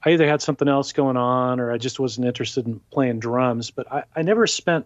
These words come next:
more than a few months without actually being a drummer until the past ten years after I moved up here to Northern California. I've, I've not consistently drummed, but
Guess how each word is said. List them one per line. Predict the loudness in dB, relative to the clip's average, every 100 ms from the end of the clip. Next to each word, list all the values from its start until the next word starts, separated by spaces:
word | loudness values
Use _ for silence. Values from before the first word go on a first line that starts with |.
| 2
more | 4 6
than | 4 2
a | 0
few | 0 4
months | 4 2 -2
without | -4 -2
actually | 0 -2 -4 -2
being | 0 0
a | 0
drummer | -2 2 4 2 -2 -6 -10
until | -10 -2 0 0 -4 _ _ _ _ _ _ _ _
the | -2
past | 2 2 2 -4 -10 _ _ _ _ _
ten | -2 0 2
years | 0 0
after | -2 -2 -4
I |
moved | -4 -2 -4
up | -2
here | -2
to | 0
Northern | -2 -4 -4
California. | -4 -4 -4 -2 -2 -2 -2
I've, | -4 -4 -6 -8 -16
I've | -6 -2
not | -2 -4
consistently | -8 -4 -4 -4 -4 -4 -6 0
drummed, | 4 4 2 0
but | -2 -2